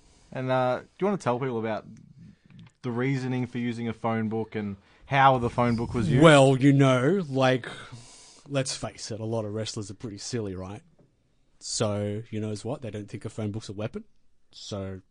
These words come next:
Speaker 2: you can, they see you coming towards them with a phone book. What's he gonna fucking do with a phone book?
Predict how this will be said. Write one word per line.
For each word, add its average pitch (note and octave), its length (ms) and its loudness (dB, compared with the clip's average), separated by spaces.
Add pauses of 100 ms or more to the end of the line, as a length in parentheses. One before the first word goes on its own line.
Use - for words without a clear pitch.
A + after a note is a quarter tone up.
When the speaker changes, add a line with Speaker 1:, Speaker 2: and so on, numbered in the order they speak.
(120)
Speaker 2:
you F#2+ 120 -18
can, - 200 -20 (840)
they A2+ 100 -6
see A2+ 200 -4
you A2 100 -4
coming A#2 300 -2
towards A#2+ 300 0
them A#2+ 100 0
with A2 100 -2
a G#2+ 60 -4
phone C3+ 260 -2
book. A3 220 -12
What's E3 180 -12
he F#3+ 60 -12
gonna F#3+ 160 -8
fucking G#3+ 300 -8
do G#3+ 80 -10
with G#3+ 120 -8
a G3 40 -6
phone A3 240 -4
book? C#3 160 -4